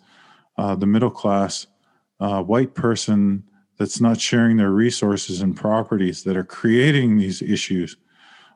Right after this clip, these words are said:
You know, like, look at the both lines of their families. You know, intergenerational trauma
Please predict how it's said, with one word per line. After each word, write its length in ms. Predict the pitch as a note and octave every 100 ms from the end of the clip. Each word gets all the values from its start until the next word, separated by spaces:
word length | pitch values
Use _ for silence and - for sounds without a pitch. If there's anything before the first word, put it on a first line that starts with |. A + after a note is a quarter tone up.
| _
You 220 | G2+ G#2+
know, 280 | G2+ G2+ B2+
like, 300 | A2 G2+ G2+
look 220 | A2 B2+
at 100 | C3
the 100 | C3
both 320 | A2 A2 A#2 A2+
lines 340 | A2 A2+ G#2
of 60 | G#2+
their 160 | A#2
families. 640 | A2 A#2+ C#3 C#3 G2 E2+ - _ _ _ _ - _ -
You 80 |
know, 200 | A2 A#2
intergenerational 1000 | B2 C3 C3+ A#2 A#2+ A2+ A2 A2+ A2 G#2+
trauma 640 | F#2+ - A2+ A#2+ A2 B2